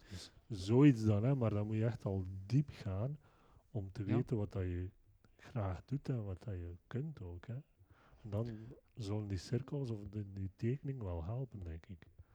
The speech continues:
Speaker 2: Absoluut.
Speaker 1: Om je te focussen op, "Dit is nu hetgeen dat ik moet doen."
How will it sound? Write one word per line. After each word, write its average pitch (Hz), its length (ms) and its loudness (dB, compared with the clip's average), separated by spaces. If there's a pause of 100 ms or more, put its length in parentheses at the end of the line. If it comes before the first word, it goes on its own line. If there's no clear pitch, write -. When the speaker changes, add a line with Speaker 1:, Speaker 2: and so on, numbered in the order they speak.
(160)
Speaker 2:
Absoluut. 123 440 4
Speaker 1:
Om 156 120 10
je 156 140 8
te 117 120 2
focussen 147 800 0
op, 156 340 6 (960)
"Dit 127 340 6
is 143 240 8
nu 135 480 0 (120)
hetgeen - 380 -4
dat 95 160 -2
ik 85 160 -10
moet 80 180 -8
doen." 117 240 -4